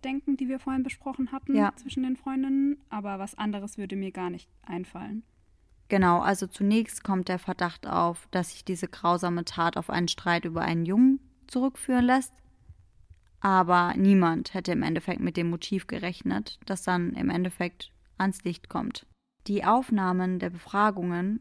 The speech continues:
Speaker 2: kann man übrigens auf YouTube finden. Und ich habe mir natürlich beide Befragungen komplett angeschaut und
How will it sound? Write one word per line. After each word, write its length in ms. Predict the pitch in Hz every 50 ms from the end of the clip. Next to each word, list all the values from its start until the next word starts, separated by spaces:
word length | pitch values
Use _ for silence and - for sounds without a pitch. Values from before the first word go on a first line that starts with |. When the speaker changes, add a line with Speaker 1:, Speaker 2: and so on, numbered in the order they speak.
| _ _ -
Speaker 2:
kann 160 | - - 196
man 160 | 185 185 190
übrigens 640 | - - 220 214 - - - 190 175 170 180 - -
auf 160 | - 165 -
YouTube 340 | - 202 196 - - 165 -
finden. 420 | - 175 - - - - - - _ _ _ _ _ _ _ _ _ _ _ _
Und 160 | - - 208
ich 120 | 202 -
habe 120 | 220 190 185
mir 60 | 190
natürlich 440 | 185 180 175 - 202 190 180 - -
beide 240 | 190 185 180 180 175
Befragungen 720 | 180 175 - - 180 180 185 180 185 180 180 175 175 180
komplett 400 | - - 190 180 - 175 175 -
angeschaut 640 | - - 190 202 214 220 - 247 247 247 247 240 -
und 240 | 196 185 185 180